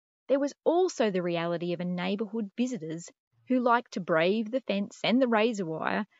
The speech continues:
to see if they could score an umbrella, a pair of shoes, or even our water pump. While we were blessed to be only twenty minutes from a mission clinic with excellent facilities, there was also the reality of having to travel back to Australia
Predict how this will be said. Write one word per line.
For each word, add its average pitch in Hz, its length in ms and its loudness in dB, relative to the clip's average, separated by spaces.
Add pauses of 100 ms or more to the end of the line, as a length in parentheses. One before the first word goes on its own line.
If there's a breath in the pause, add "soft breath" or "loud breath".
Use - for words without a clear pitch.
(200)
to 220 80 -2
see 285 220 0
if 277 100 -4
they 262 160 0
could 226 180 -8
score 247 380 2
an 220 80 0
umbrella, 214 600 -2 (120)
a 214 40 -6
pair 254 280 0
of 233 80 -4
shoes, 175 340 -2
or 185 140 2
even 202 280 -2
our 175 160 -2
water 175 280 -2
pump. 165 320 -12 (1900)
While 233 220 6
we 277 100 4
were 269 100 8
blessed 247 460 0
to - 100 -12
be 196 160 -2
only 190 300 -2 (100)
twenty 247 300 2
minutes 226 400 0
from 196 160 -2
a 185 80 -2
mission 220 340 -2
clinic 180 380 -6
with 196 100 -4 (180)
excellent - 500 -6
facilities, 190 720 -6 (540)
there 269 80 -6
was 269 220 -4
also 269 440 0
the 196 140 -2
reality 190 560 -2
of 175 80 -6
having 196 260 -6
to - 100 -14
travel - 380 -2
back 208 240 -4
to - 140 -8
Australia 208 600 -4